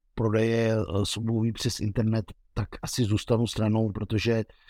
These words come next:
eh, jak jsem zmínil, pro mě ten sektor e-commerce má v současné době strašně nízký, strašně nízký marže a, a ta ziskovost je z mýho pohledu na hraně a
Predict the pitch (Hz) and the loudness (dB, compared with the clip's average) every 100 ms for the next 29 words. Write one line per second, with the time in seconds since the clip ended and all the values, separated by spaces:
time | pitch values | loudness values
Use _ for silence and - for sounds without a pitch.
0 | _ - 110 110 107 107 107 98 120 95 | _ -8 -2 0 0 0 0 0 -2 0
1 | 110 110 110 104 - 107 110 107 - 87 | 2 2 0 -2 -2 0 0 0 -2 -4
2 | 104 117 107 95 - 110 107 101 - 110 | -2 0 0 -2 -2 0 0 -2 -2 -2
3 | 104 - 101 110 - 113 104 107 110 113 | -2 -4 -2 -2 0 0 0 0 0 -2
4 | _ - _ - 113 104 - 110 104 - | _ -20 _ -2 0 2 2 2 2 -2
5 | - 110 107 - 107 - 107 104 - 123 | -2 2 2 0 -2 -2 -2 -4 -2 -2
6 | 104 82 110 110 - 104 107 104 _ _ | -2 -2 -2 -2 0 -2 -2 -4 _ _
7 | _ _ _ 107 110 107 104 117 98 101 | _ _ _ -2 0 0 0 -2 -2 -4
8 | - 110 107 - 113 98 110 107 104 104 | -2 0 0 -2 -2 0 2 0 0 2
9 | 110 107 107 92 104 104 104 101 104 - | 2 4 2 2 0 0 -2 -2 -4 -4
10 | 101 101 98 | -4 -4 -4